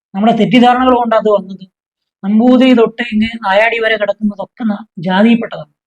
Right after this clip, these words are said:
തെറ്റിദ്ധാരണ കൊണ്ട് ഇന്ന് അറിഞ്ഞു വെച്ചിരിക്കുന്ന ജാതി അതാണ്. എന്നാ ബ്രാഹ്മണൻ ജാതിയല്ല. ബ്രാഹ്മണൻ എന്നാൽ നേരത്തെ പറഞ്ഞതുപോലെ കർമ്മത്തിന്റെ അടിസ്ഥാനത്തിലാണ് ബ്രാഹ്മണനാവുന്നത്, ജന്മം കൊണ്ടല്ല.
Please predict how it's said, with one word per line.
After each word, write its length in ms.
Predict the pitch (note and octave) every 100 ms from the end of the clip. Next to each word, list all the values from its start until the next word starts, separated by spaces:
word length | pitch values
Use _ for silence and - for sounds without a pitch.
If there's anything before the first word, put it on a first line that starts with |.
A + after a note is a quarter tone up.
| _ _ _ _ _ _ _ _
തെറ്റിദ്ധാരണ 420 | F3+ F#3 A3+ A3+ G#3
കൊണ്ട് 220 | E3 - _ _ _ _ -
ഇന്ന് 100 | G3+
അറിഞ്ഞു 220 | G3 A#3+
വെച്ചിരിക്കുന്ന 380 | C4 B3+ A#3 A#3
ജാതി 220 | G#3+ A3
അതാണ്. 280 | G3+ F#3+ D#3+ _ _ _ _ -
എന്നാ 120 | A#3+
ബ്രാഹ്മണൻ 540 | G3+ G3+ G3+ B3 C#4+
ജാതിയല്ല. 520 | C4 G#3+ F#3+ F#3+ - _ _ _ _ _ _ _ _ _ _ _ _ _ _ -
ബ്രാഹ്മണൻ 320 | F#3 G3+ B3
എന്നാൽ 220 | A#3 A#3+ A#3 A3 G#3+
നേരത്തെ 280 | G3+ G3+ A#3 G#3+
പറഞ്ഞതുപോലെ 500 | G3 A3 G#3 G3+ A#3 -
കർമ്മത്തിന്റെ 520 | F#3 G#3+ A#3+ C4 A#3
അടിസ്ഥാനത്തിലാണ് 580 | F#3+ F#3 G3+ F#3+ G3 G3+ -
ബ്രാഹ്മണനാവുന്നത്, 640 | E3+ D#3+ E3 D3+ - _ _ _ _ _ -
ജന്മം 340 | E3 F#3+ G#3+
കൊണ്ടല്ല. 380 | A#3 F#3 D3+ -